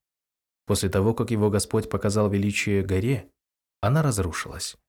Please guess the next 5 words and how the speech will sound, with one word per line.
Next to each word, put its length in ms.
а 100
Моисей 540
упал, 400
лишённый 500
чувств. 460